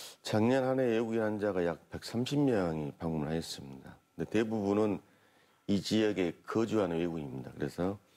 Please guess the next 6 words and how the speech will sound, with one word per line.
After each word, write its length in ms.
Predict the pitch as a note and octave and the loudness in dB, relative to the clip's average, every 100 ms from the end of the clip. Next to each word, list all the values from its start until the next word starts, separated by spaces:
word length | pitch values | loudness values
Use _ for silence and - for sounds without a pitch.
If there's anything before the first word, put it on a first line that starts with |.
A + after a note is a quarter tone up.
| _ _ - | _ _ 0
의료 240 | G2 A2+ | 2 2
관광으로 540 | G#2+ G2 G2+ G2+ F#2+ | 2 0 2 2 0
유치된 440 | E2+ - - F#2 E2+ | -2 -4 -2 0 0
환자는 440 | G2 F#2+ E2 D2 | -2 0 0 0
많지 300 | D#2+ E2 - | 0 -2 -4
않습니다. 600 | D2+ - D#2+ D#2 C2+ C2+ | -6 -4 -6 -6 -6 -10